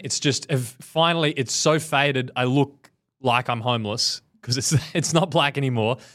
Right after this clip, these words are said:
So I went on and I just bought, uh, this was a couple of weeks ago, just bought the, a new version of it. It's the same thing. I think it's, like, fifty bucks. But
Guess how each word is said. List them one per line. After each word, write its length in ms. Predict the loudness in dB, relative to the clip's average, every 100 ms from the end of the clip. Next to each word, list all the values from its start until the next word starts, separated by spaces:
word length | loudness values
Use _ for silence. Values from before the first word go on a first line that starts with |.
| _ 0
So 160 | 2
I 120 | 4
went 440 | 2 -6 0 2 2
on 180 | 2 2
and 120 | 0
I 80 | 0
just 160 | -2 -8 _
bought, 280 | 2 2 2 -4 _ _ _ _ -2
uh, 80 | 0
this 60 | 0 -2
was 60 |
a 40 | 0
couple 180 | 0
of 20 | 2
weeks 140 | 2
ago, 200 | 0 -2 -6 -6
just 160 | -6 -6 _ _ _ _ _ _
bought 220 | 0 0
the, 180 | 0 0 2
a 60 |
new 360 | 4 6 4 2
version 500 | -8 0 2 2 2
of 120 | 0
it. 200 | -2 -6 _ -10
It's 100 | -4
the 60 |
same 200 | 0 0 0
thing. 200 | 0 0
I 40 |
think 120 | 0
it's, 80 | 0
like, 120 | -2
fifty 280 | -4 -6 -2
bucks. 420 | -2 -2 -4 -10 -10 _ _ _ _ _ _ _ _ _ _ _ _ _ _ -4
But 240 | -2 -2